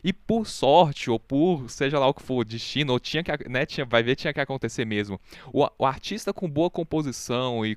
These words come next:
e com bons músicos e a produção bem feita, eles se juntam,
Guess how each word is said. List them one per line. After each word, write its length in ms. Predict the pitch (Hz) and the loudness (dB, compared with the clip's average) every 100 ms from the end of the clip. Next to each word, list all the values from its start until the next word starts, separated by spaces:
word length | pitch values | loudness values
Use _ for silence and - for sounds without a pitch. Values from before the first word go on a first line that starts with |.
| - | -2
e 260 | 110 107 104 - - _ | -2 0 -2 -8 -20 _
com 180 | - 139 | -6 -2
bons 300 | 117 143 135 | 2 2 0
músicos 640 | 117 135 127 104 104 110 | -2 0 0 -2 -6 -6
e 120 | - 123 | -2 -2
a 60 | |
produção 460 | - 135 127 - 160 | 0 0 0 0 0
bem 180 | 139 104 | 0 -2
feita, 520 | - 165 208 - 98 - - - | 0 0 0 -4 -8 -12 -20 -2
eles 240 | 131 135 | 0 0
se 140 | - 107 | -2 -2
juntam, 500 | 107 185 240 101 | 0 -2 0 -2